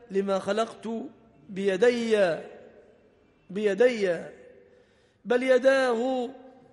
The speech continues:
مبسوطتان، لكن يد الله ليست كيد خلقه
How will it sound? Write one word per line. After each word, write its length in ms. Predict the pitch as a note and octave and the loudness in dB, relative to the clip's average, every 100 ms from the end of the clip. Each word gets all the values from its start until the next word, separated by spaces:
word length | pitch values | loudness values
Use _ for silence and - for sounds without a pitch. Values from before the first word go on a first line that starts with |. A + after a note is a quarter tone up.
| - _ - | -20 _ -10
مبسوطتان، 920 | F#3 F#3+ - A3 - - G3 F3+ F3+ - - | -8 -8 -10 -12 -12 -8 -6 -8 -12 -18 -8
لكن 480 | G3 A3 F#3 D3+ - - - _ _ _ _ _ _ _ _ _ - | -2 -2 -2 -8 -18 -20 -20 _ _ _ _ _ _ _ _ _ -8
يد 260 | A#3 A#3+ | -2 -2
الله 460 | A3 G#3+ G3+ A3 G#3 | -2 -4 -2 -2 -2
ليست 640 | G3+ G3 G#3 G#3 F3 F#3 | -4 -4 -4 -4 -8 -10
كيد 400 | - F3+ F3+ E3 | -6 -6 -4 -8
خلقه 420 | D#3+ F3+ - - | -6 -6 -8 -16